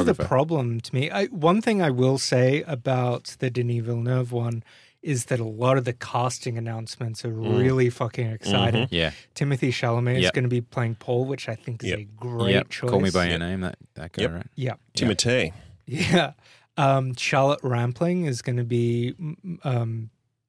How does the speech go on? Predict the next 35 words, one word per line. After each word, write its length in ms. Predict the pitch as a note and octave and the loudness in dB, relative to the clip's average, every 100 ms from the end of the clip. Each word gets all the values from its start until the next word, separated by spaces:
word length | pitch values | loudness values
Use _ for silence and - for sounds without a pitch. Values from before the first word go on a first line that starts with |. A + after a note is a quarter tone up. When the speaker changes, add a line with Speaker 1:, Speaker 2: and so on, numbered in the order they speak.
| _ | _
Speaker 1:
the 120 | C#3 A#2+ | -2 2
Reverend 320 | A#2 A#2+ A#2 | 0 0 0
Mother, 240 | A#2+ A#2+ | 0 0
Speaker 3:
Yep. 100 | A#2+ | 0
Speaker 1:
Helen 260 | G2+ A#2 A#2+ | 0 2 0
Geist 360 | A#2+ A#2+ A#2+ - | 0 -2 -2 -2
Speaker 2:
She 120 | B2 | 0
Speaker 1:
Mahoney. 440 | A2+ A2+ G#2 F#2+ - | 2 4 4 4 2
Speaker 2:
for, 80 | F#2+ | 0
um, 300 | F2+ F2 F2+ | 0 0 0
Mission 200 | F#2+ - | -2 -4
Impossible? 560 | F2 F#2 G#2 A#2 A2+ A2+ | -4 -4 -4 -4 -4 -2
Speaker 3:
No, 160 | F#2 | 0
that's 240 | F2 E2+ - | 2 0 -2
Rebecca 320 | E2+ E2+ - | -2 -2 -4
Ferguson. 420 | - E2 E2 - | -4 -2 0 -2
Speaker 2:
Ah, 40 | F#2+ | 0
Speaker 3:
She's 180 | F2 E2+ | 0 0
Speaker 2:
right, 80 | E2 | 0
Speaker 3:
in 40 | |
it 60 | E2+ | 0
Speaker 2:
yeah. 80 | E2 | -2
Speaker 3:
as 120 | F2+ | -2
well. 280 | F2 E2+ - - | -4 -4 -8 -10
Um, 100 | E2 | 0
Speaker 1:
Oh, 260 | F3+ C4+ E3+ | 0 2 0
I 180 | D3+ F3 | 2 2
didn't 220 | F3 D#3+ | 2 0
hear 140 | D#3+ G3+ | -2 0
that. 80 | - | 2
Speaker 3:
yeah, 100 | F2 | 2
she's, 400 | - F#2+ F2 - | 2 2 2 2
she's 340 | - F2+ D#2+ | 0 0 -2
the 180 | - E2 | 0 0
mum. 320 | E2+ E2 D2+ | 0 -2 -4